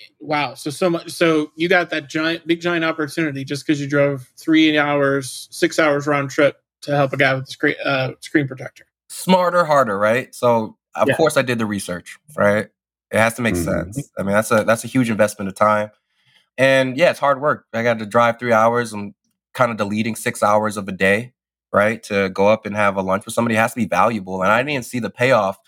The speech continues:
Speaker 2: for a year and a half. And, you know, sometimes you won't see the payoff in those type of situations, right? So, you know, that's the reality of the game, right?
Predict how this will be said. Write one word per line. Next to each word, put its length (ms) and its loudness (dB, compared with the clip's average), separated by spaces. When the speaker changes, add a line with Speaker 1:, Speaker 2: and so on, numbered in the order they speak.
Speaker 2:
for 200 0
a 40 -2
year 240 2
and 80 0
a 60 0
half. 400 -4
And, 160 4
you 40 4
know, 80 4
sometimes 380 0
you 80 -4
won't 220 -2
see 100 -8
the 120 -6
payoff 440 -8
in 80 -8
those 220 -4
type 200 -4
of 200 -20
situations, 800 -10
right? 300 0
So, 460 2
you 120 0
know, 100 4
that's 180 2
the 100 -6
reality 560 0
of 180 -10
the 80 -12
game, 400 -6
right? 320 -4